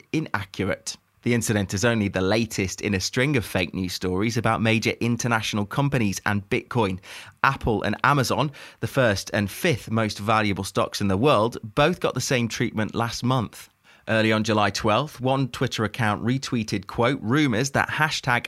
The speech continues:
Apple have purchased more than two billion dollars in hashtag Bitcoin," complete with a flushed face and Bitcoin emoji. A series of media reports then amplified the fake Bitcoin news over the next few days.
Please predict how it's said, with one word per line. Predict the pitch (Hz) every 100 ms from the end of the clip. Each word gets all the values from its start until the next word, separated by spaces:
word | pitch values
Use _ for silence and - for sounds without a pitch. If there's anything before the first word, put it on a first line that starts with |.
| -
Apple | 170 - 110 170 - - - -
have | 131
purchased | 185 170 - 156 127
more | 139 139 135
than | 123 120
two | - 170 202
billion | 170 180 180 160 151
dollars | 160 160 113 95 -
in | 120 113
hashtag | - 143 - - 147 151 -
Bitcoin," | 143 151 - 139 113 92 - - _
complete | - 107 123 113 -
with | 98
a | 90
flushed | - 120 113 -
face | - 139 117 - -
and | 117 117 110 -
Bitcoin | 120 - 123 113 110
emoji. | 104 113 113 98 98 - _ _ _ - - - -
A | 107
series | 127 113 95 92 -
of | 95 101
media | 107 98 98
reports | 92 90 - 107 - -
then | 104 -
amplified | 113 123 139 135 - 107 92
the | 95
fake | - 95 -
Bitcoin | 98 - - 101 98
news | 104 135 120
over | 101 98
the |
next | 101 - -
few | 104 98
days. | 101 110 160